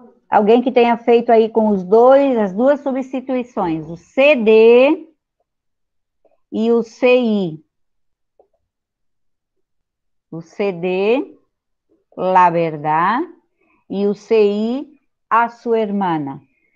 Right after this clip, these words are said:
Como, olha como fica aqui no final. Enrique disse la verdad a sua hermana, Enrique se la disse.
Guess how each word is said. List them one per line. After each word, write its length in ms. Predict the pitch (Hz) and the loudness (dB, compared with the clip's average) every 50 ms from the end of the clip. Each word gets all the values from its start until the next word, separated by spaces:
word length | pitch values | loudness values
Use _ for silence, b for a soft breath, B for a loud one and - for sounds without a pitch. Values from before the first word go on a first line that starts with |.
| _ _ _ | _ _ _
Como, 320 | - - 254 262 294 294 285 - | -2 0 0 0 0 -4 -2 0
olha 260 | - 247 269 302 320 | 2 2 4 2 0
como 300 | 311 320 302 285 285 294 | 0 0 0 0 0 -4
fica 360 | - - 285 277 262 269 269 | -6 -6 -6 -6 -4 -2 -2
aqui 220 | 262 254 262 262 254 | -2 -2 -2 -2 -2
no 140 | 240 247 240 | -2 -2 -4
final. 400 | - 262 233 214 196 175 175 175 | -6 -6 -4 -2 -2 -2 -2 -4
Enrique 680 | 185 196 202 190 175 196 247 285 302 302 - 339 320 294 | -6 -6 -6 -6 -4 -4 -6 -6 -6 -8 -8 -8 -6 -6
disse 340 | 233 254 254 254 262 269 | -4 -4 -6 -6 -4 -4
la 160 | 240 233 226 226 | -2 0 0 0
verdad 460 | 220 214 214 202 190 202 196 180 180 | 0 -2 -4 -4 -2 0 0 0 0
a 60 | 180 | -2
sua 260 | - - 214 196 202 | -6 -8 -8 -6 -4
hermana, 640 | 208 208 220 220 220 214 214 220 240 254 - - - - | -4 -4 -4 -4 -4 -4 -4 -4 -4 -6 -8 -10 -14 -10
Enrique 800 | 240 233 233 226 202 190 220 226 254 262 262 - 294 285 285 285 - _ _ _ _ _ | -8 -6 -6 -4 -4 -4 -2 -2 -4 -4 -6 -4 -4 -4 -4 -4 -8 _ _ _ _ _
se 480 | _ _ - 285 285 294 294 311 320 - - _ _ | _ _ 0 2 4 4 4 2 -2 -6 -18 _ _
la 400 | - 226 240 240 240 240 240 277 - _ - 196 185 180 | -4 0 2 4 4 2 0 -4 -10 _ -14 -10 -6 -4
disse. 520 | 208 226 214 - - - - - 151 - | -2 -2 -2 -4 -6 -10 -14 -12 -12 -12